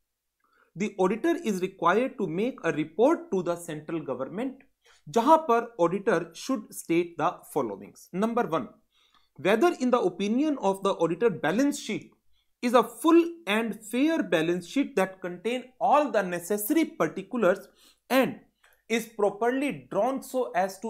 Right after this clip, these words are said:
exhibit the true and fair view of assets and the liabilities। जनरल रिपोर्टिंग है over the balance sheet items। नंबर दो, whether the auditor had called for any information or explanation, यदि हाँ, whether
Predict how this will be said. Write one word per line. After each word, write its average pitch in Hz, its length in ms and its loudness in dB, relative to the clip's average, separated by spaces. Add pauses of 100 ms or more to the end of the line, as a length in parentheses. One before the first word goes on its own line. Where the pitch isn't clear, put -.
(100)
exhibit 165 520 -6 (100)
the 190 100 0 (160)
true 285 180 -4 (120)
and 196 220 -6 (120)
fair 214 240 0
view 156 260 -8 (120)
of 180 300 0
assets 254 480 -2
and 127 160 -10
the 131 140 -6
liabilities। 165 580 -4 (480)
जनरल 160 280 2
रिपोर्टिंग 240 480 2
है 277 100 4 (100)
over 175 240 2
the 233 140 2
balance 147 380 0
sheet 254 260 -8
items। - 420 -12 (520)
नंबर 233 300 2
दो, 160 140 -2 (640)
whether 240 320 6
the 269 60 6 (120)
auditor 220 320 4
had 226 240 -2
called 208 240 2
for - 140 -2 (160)
any 202 180 -2 (300)
information 190 680 -2
or 196 140 -2 (140)
explanation, 180 680 -8 (400)
यदि 185 280 -6
हाँ, 254 180 0 (400)
whether 175 240 2